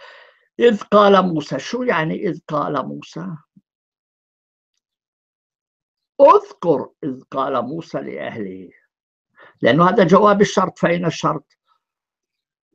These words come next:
اذكر إذ قال موسى. أوكي.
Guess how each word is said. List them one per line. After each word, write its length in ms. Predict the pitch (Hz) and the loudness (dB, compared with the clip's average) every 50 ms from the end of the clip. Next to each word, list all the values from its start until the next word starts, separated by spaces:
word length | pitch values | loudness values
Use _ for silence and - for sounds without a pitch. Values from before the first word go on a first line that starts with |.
| _ - | _ -12
اذكر 580 | 127 123 - - _ _ - 240 247 320 - - _ - | -12 -12 -12 -14 _ _ -2 0 0 0 -2 -8 _ -4
إذ 180 | - 135 127 - | -2 -2 -2 -4
قال 460 | - - 156 170 196 202 - - 262 - | -4 -4 0 0 2 2 0 -2 -4 -8
موسى. 400 | - 170 151 - - - - - _ _ _ _ _ _ _ _ _ _ _ _ - | -8 -8 -8 -8 -10 -10 -12 -12 _ _ _ _ _ _ _ _ _ _ _ _ -4
أوكي. 460 | 196 185 185 - - 165 - 135 - | -2 -2 -2 -4 -6 -4 -4 -4 -6